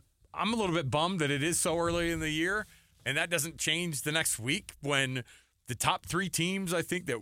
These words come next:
every, all of us had some version of that top three in our way too early power poll for the Big Twelve.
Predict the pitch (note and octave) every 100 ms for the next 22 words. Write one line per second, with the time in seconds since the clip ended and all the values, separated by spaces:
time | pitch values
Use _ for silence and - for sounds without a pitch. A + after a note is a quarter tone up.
0 | - - C3+ D#3+ C3+ B2+ D3 F3+ E3+ -
1 | C#3+ D#3+ E3+ E3+ - D3+ D#3 C#3 D#3+ C#3
2 | E3+ D3 D3 - C#3+ B2 - A2+ B2+ D#3
3 | D#3 C3 A#2 A2 B2 B2+ C#3+ C3+ C3 B2
4 | A#2 A#2+ C3+ C3+ C#3 D3 B2 A2+ B2 A#2+
5 | B2 C#3+